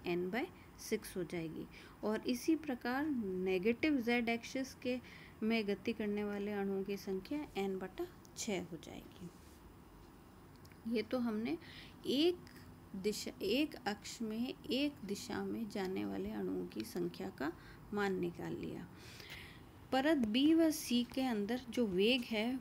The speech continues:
वो हमारे, क्योंकि वेग प्रवणता उपस्थित है, तो कितना हो जाएगा?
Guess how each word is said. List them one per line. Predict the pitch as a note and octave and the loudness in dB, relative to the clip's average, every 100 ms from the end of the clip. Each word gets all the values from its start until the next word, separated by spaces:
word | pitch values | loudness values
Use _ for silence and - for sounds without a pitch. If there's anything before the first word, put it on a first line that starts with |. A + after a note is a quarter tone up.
| - | -2
वो | G3+ B3+ | 0 2
हमारे, | A#3+ A3+ A3+ A#3 | 2 2 2 2
क्योंकि | A#3+ B3+ A#3+ | 0 -2 0
वेग | B3+ G#3 G#3+ A#3 | 0 4 2 2
प्रवणता | - B3 C4+ C#4+ C#4+ | 0 0 2 2 2
उपस्थित | C4 A#3+ A#3+ - B3+ B3 | -2 -2 -4 -2 -4 -2
है, | B3 B3 - - - - | -4 -6 -14 -20 -18 -6
तो | A3+ | -4
कितना | - A#3+ C4 C4+ | -2 0 2 4
हो | A#3+ | 2
जाएगा? | F#3 G3 G3 F#3+ | 0 -2 -2 -4